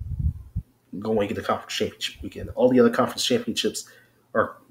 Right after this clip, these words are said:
close to being set, yes, and stuff like that. So it's all going to work out. What a weekend. Cannot wait for it. I hope you're enjoying the feast week so far. I know I am. So, y'all, I'm gonna get on up out of here.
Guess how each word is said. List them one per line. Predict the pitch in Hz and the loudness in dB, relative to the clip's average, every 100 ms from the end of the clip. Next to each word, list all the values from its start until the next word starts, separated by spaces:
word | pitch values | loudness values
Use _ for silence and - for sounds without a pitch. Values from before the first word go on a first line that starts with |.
| - _ | -20 _
close | - 156 151 - | 4 6 8 6
to | 139 | 6
being | 135 131 | 8 6
set, | - 139 131 123 110 | 4 6 6 4 -4
yes, | 98 - - - - | -6 -4 -4 -6 -12
and | - 107 - _ _ _ _ | -10 -10 -12 _ _ _ _
stuff | - 127 - | 0 2 2
like | 107 - | -2 -2
that. | 117 - | -2 0
So | - 92 92 _ _ _ _ _ _ _ _ _ | -2 -4 -8 _ _ _ _ _ _ _ _ _
it's | 135 147 - | 2 2 4
all | 120 120 | 6 8
going | 117 113 107 | 6 2 2
to | - | 0
work | 107 107 - | 0 0 0
out. | 101 95 - _ _ _ _ - | -4 -4 -10 _ _ _ _ -2
What | 131 147 | 4 6
a | 131 | 8
weekend. | 123 117 120 110 110 - _ - | 4 4 2 2 0 -10 _ -10
Cannot | - 165 135 120 | 2 4 4 4
wait | 117 117 | 0 0
for | 120 113 | 2 4
it. | 107 - - - | 4 0 -16 -8
I | |
hope | 107 120 | -8 0
you're | 117 | 2
enjoying | 110 110 113 110 98 | 4 4 4 4 0
the | - | -8
feast | - 127 - - | -4 0 0 -2
week | 113 - | -2 0
so | - 165 156 | 4 4 4
far. | 147 156 151 135 | 2 4 4 4
I | 113 | 0
know | 98 87 | -4 -4
I | 143 156 | 0 2
am. | 139 139 135 135 | 4 4 2 -2
So, | - - 90 - - _ _ _ _ _ _ - | -8 -6 -6 -8 -20 _ _ _ _ _ _ -2
y'all, | 160 175 151 151 - - | 4 6 6 2 0 -12
I'm | - 135 | -6 2
gonna | 147 | 4
get | 135 135 | 8 8
on | 117 | 6
up | 107 127 | 4 2
out | 117 | 2
of | 113 | 0
here. | 110 113 110 | -2 -2 -2